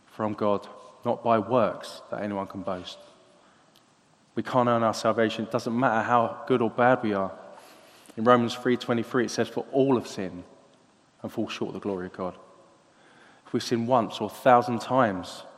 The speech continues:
we are still not good enough to get across that chasm. It is not about religion. It's about a relationship with God through his son Jesus. It's not about denomination.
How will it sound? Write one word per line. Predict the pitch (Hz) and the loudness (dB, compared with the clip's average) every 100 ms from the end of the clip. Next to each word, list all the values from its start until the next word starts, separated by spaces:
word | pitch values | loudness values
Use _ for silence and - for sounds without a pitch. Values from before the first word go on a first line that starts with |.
| - | -10
we | - 107 | -4 -4
are | |
still | - - 131 120 | -4 0 2 4
not | 107 | 0
good | 113 104 | -4 -4
enough | 98 95 | -4 -4
to | 113 | -6
get | 113 - | -4 -4
across | - 110 - | -4 -8 -4
that | 98 - | -6 -4
chasm. | 113 104 90 85 - - _ _ _ _ _ _ _ _ _ _ _ _ _ _ - - _ 117 | -6 -6 -10 -14 -20 -20 _ _ _ _ _ _ _ _ _ _ _ _ _ _ -20 -20 _ -6
It | 120 | -2
is | 123 | 4
not | 143 151 | 6 6
about | 113 110 - | 6 4 4
religion. | 170 101 - 92 90 90 - _ _ | -4 -6 -8 -10 -12 -14 -20 _ _
It's | 120 117 | -4 -4
about | 117 120 113 | 2 4 4
a | |
relationship | 117 117 113 - 117 107 | 4 4 4 0 -4 -6
with | 107 - | -10 -4
God | 120 110 - | -2 -2 -6
through | - 107 | -8 -8
his | - | -6
son | 110 104 | -6 -6
Jesus. | - 92 - 92 - - _ _ _ _ _ _ - - - - - - - - _ _ | -8 -10 -12 -18 -20 -20 _ _ _ _ _ _ -20 -18 -18 -18 -18 -20 -20 -20 _ _
It's | 104 - | -10 2
not | 120 | 2
about | - 117 117 | 4 2 2
denomination. | 120 117 117 120 123 - 104 90 | 0 0 0 2 0 -2 -8 -10